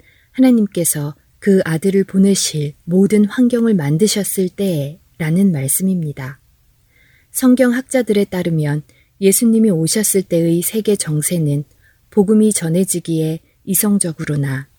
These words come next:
문화적으로나 정치적으로 완벽한 때였다고 합니다. 우연히 그렇게 된 것이 아니라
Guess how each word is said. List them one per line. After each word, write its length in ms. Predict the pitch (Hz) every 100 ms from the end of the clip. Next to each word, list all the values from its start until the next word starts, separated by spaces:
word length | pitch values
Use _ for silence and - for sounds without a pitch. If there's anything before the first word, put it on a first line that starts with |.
| _
문화적으로나 1000 | 185 190 196 190 160 151 147 147 131 139 _ _ -
정치적으로 840 | - 175 - 208 175 156 151 143 135 - - 175
완벽한 720 | 160 170 202 - - 143 139
때였다고 560 | 196 208 - 143 139
합니다. 540 | 147 180 165 131 127 _ _ _ _ _ _ _ _ -
우연히 440 | 202 220 226 226
그렇게 400 | - 202 - 214
된 260 | - 160 165
것이 300 | 180 - 156
아니라 440 | 143 143 147